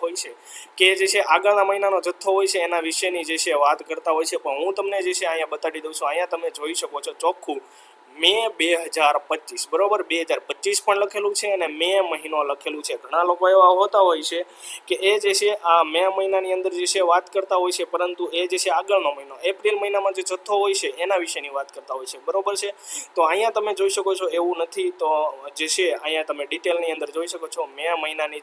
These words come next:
જે છે હું વાત કરી રહ્યો છું. મે મહિનાની અંદર તમને જે મળવાપાત્ર જથ્થો છે એને જ વાત કરી રહ્યો છું. તો અંત્યોદય રેશન કાર્ડ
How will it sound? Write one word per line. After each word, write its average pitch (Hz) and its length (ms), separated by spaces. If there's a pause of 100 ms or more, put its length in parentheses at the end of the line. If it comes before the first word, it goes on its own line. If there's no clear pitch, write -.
જે 139 180
છે 151 200
હું 135 240
વાત 135 260
કરી - 260
રહ્યો 117 260
છું. 127 200
મે 156 180
મહિનાની 151 400
અંદર 139 140
તમને 143 300
જે 156 220 (380)
મળવાપાત્ર 143 480
જથ્થો 139 340
છે 170 280
એને 151 200
જ - 80
વાત 131 260 (100)
કરી 147 160
રહ્યો 123 260
છું. - 280
તો 151 80
અંત્યોદય 233 480
રેશન 214 280
કાર્ડ 214 160